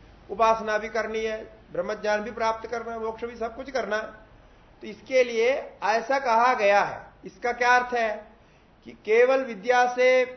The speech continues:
प्राप्त नहीं होगा, विद्या का होने के बाद में कर्म करना पड़ेगा, यही तो दिखता है। नहीं तो बाद में वो गृहस्थ आश्रम में क्यों जा रहे?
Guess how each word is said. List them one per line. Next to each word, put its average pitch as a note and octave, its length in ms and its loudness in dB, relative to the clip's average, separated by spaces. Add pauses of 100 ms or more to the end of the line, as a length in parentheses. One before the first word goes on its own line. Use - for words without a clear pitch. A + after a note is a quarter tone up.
(320)
प्राप्त A3+ 380 -2
नहीं A3 220 -6
होगा, A3+ 600 -2 (280)
विद्या G#3+ 420 0
का G#3 320 2
होने G3+ 360 0
के A#3 120 -2
बाद G#3 320 0
में C4 220 -4
कर्म A3 260 -2
करना F#3 280 0
पड़ेगा, C#3 300 -4 (360)
यही G#3 120 -4
तो B3+ 120 -8
दिखता A#3+ 300 -8
है। D#3 220 -8
नहीं G#3 120 -6
तो B3 200 -2
बाद A3+ 280 0
में B3 80 -2
वो B3 80 0
गृहस्थ A#3 360 -6
आश्रम A#3+ 240 -6
में A#3+ 120 -12
क्यों A#3 180 -2
जा C3 160 -4
रहे? - 240 -16